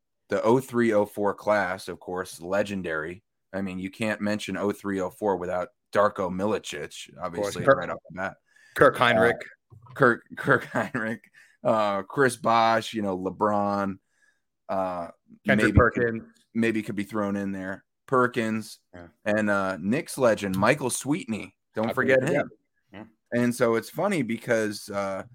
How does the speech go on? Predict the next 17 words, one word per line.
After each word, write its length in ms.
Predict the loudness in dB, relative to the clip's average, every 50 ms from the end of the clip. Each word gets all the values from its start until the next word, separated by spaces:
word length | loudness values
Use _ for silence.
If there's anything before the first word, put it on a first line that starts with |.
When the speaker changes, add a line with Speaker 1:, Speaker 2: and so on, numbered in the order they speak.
| _ _ _ _ _ -20 -20 -20 _ -18 -12 -6
Speaker 1:
I, 360 | -4 -2 -2 -2 -2 -4 -6 _ _ _ _
you 140 | -6 -4 -2
know, 100 | -2 -2
so 200 | -4 -4 -4 -4
that's 420 | -2 -2 0 2 0 0 -2 -4
the 180 | -6 -4 -4 -4
iconic 480 | -4 -6 -6 -4 -2 0 0 0 0 -2
draft 340 | -2 0 0 0 0 0 -2
class, 400 | -4 -6 -6 -6 -6 -8 -8 -8
the 100 | -6 -4
oh 140 | -2 -2 -4
three, 300 | -4 -4 -4 -2 -2 -2
oh 100 | -4 -6
four, 320 | -6 -4 -4 -4 -2 -4
which 120 | -6 -8 -12
would 80 | -12
be, 220 | -10 -10 -8 -10